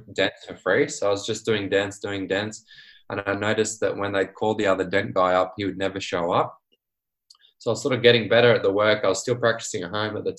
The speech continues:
Speaker 2: time, doing my own car, doing the dents there. And then I finally felt confident enough where I could sit down with the manager and say, "Look, I think my work's definitely doing, um,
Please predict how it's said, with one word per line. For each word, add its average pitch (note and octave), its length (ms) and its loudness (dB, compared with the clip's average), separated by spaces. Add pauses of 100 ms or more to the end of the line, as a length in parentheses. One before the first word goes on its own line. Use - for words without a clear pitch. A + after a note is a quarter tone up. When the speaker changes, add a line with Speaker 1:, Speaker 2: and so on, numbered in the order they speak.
Speaker 2:
time, G2+ 180 -4
doing G#2 220 -6
my F#2+ 240 -4
own G2 100 -6
car, G2 260 -2
doing G#2+ 220 -4
the F#2 80 -6 (100)
dents F#2+ 220 -6 (100)
there. G2+ 220 0 (520)
And F#2+ 120 -6
then G2 100 0
I G2+ 100 0
finally G#2+ 360 -2
felt G2+ 280 -2
confident F#2+ 460 -6
enough F2+ 220 -4
where F#2 160 0
I F2+ 80 -4
could F2+ 160 -8
sit - 200 -10
down F#2+ 180 -2
with F2+ 120 -8
the F2 60 -10
manager F2+ 460 -4
and F2 120 -8
say, F2 220 -2
"Look, F#2 240 -4
I E2 140 -2
think F#2+ 180 -8
my F2+ 100 -6
work's F#2 520 0 (360)
definitely F#2+ 600 -2 (220)
doing, G2+ 220 -4 (280)
um, F#2 460 -2